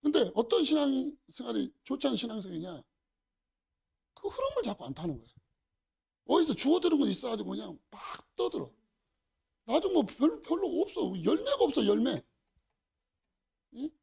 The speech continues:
우리가 요한복음 십오 장 칠 절. 가지가 포도나무에 붙어있으면 언제가 열매 맺-,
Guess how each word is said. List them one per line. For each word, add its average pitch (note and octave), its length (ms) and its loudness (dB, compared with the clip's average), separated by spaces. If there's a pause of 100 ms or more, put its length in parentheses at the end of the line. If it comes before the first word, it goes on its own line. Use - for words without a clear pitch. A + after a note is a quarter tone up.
(260)
우리가 B3+ 460 4 (120)
요한복음 B3 480 4
십오 C4 240 2
장 A3+ 140 4
칠 - 200 -6
절. C#3 220 -6 (440)
가지가 G#3+ 400 2
포도나무에 C4 520 2
붙어있으면 A#3+ 760 0
언제가 A#4+ 380 6
열매 B3 240 4
맺-, G3 180 2